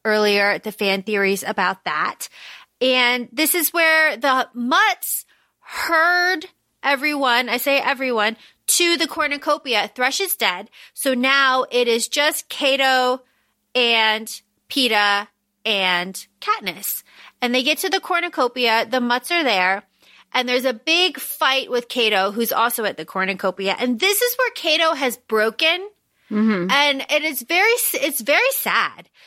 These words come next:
Speaker 1: 'Cause he, he's like, "I'm dead anyway. I didn't know I was dead until now, but I can do it. I can kill one more." Like,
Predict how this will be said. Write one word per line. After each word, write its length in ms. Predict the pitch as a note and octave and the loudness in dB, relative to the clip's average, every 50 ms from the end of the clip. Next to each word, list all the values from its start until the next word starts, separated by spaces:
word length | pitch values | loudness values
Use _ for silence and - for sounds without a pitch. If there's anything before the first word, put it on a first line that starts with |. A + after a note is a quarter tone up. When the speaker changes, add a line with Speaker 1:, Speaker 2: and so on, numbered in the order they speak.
| - _ _ | -20 _ _
Speaker 1:
'Cause 140 | - C#4 B3+ | -12 -10 -4
he, 320 | C4+ D4+ C4+ C4 C4 C4 | 0 0 2 2 2 2
he's 120 | B3+ B3 B3 | 2 2 2
like, 160 | C4 A#3+ - F#3+ | 0 0 0 0
"I'm 220 | A#3 B3 C#4+ D4 | 0 0 0 -2
dead 240 | C4+ D#4+ D4 C#4+ C#4 | -2 0 0 2 2
anyway. 580 | C4 C4 C4+ C#4+ C#4 C4+ C4+ C4 C4 C4 B3+ B3+ | 2 2 2 2 2 2 2 2 2 4 2 2
I 160 | - G3 G#3+ | 2 0 0
didn't 280 | A#3+ C4 B3+ A3 G#3+ | 0 0 -2 0 -2
know 220 | G#3 G#3+ A#3 C4+ C#4+ | 0 0 2 2 4
I 160 | D4 C#4+ C4+ | 2 2 2
was 200 | C4 C#4 C4+ A#3 | 0 -2 -4 -4
dead 220 | - - B3 B3 B3+ | -2 -2 0 0 0
until 400 | C#4 C#4 C4 C4 - C#4 C4+ C4 | 0 -2 -2 -2 -2 0 0 0
now, 440 | B3 B3 A#3 A#3+ B3 B3 B3 B3 A#3 | 0 2 2 2 2 2 2 0 0
but 120 | A3 - - | -2 0 0
I 140 | - C4+ D4 | 0 0 0
can 200 | C#4+ - C#4 C4 | -2 -6 -6 -4
do 240 | - C4+ C4+ C4+ | 0 2 2 2
it. 200 | C4 C4 C4 B3 | 4 4 2 2
I 180 | D3+ F3 G#3 C#4 | 2 2 0 -2
can 200 | C#4+ - D#4 D4 | -2 -6 -12 -10
kill 340 | - - D4+ C#4 C4 C#4+ C4+ | -6 -2 0 0 2 2 0
one 240 | C4 B3+ B3+ B3+ B3 | 0 0 0 0 -2
more." 640 | A#3 A#3 A#3 B3 B3 B3 A#3+ A#3+ A#3+ A#3+ A#3+ A#3+ | -2 0 0 2 2 2 2 2 2 2 2 0
Like, 380 | A#3 G#3+ F#3+ F#3+ F#3 - - - | 0 0 0 0 -2 -4 -8 -20